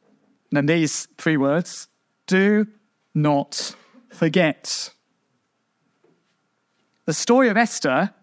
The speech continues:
came about because the people forgot. God knows just how easily his people forget.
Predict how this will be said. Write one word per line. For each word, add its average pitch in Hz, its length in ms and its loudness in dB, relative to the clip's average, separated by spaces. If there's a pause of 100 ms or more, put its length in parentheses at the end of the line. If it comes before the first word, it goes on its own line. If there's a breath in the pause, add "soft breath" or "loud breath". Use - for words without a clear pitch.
(540)
came 220 260 2
about 143 560 0
because 180 840 0 (320)
the 190 80 0
people 175 360 -2
forgot. 202 720 -2 (1400)
God 220 260 0
knows 170 280 0
just 214 220 -2
how 220 180 2
easily 151 400 0
his 160 180 -4
people 156 320 -4
forget. - 720 -4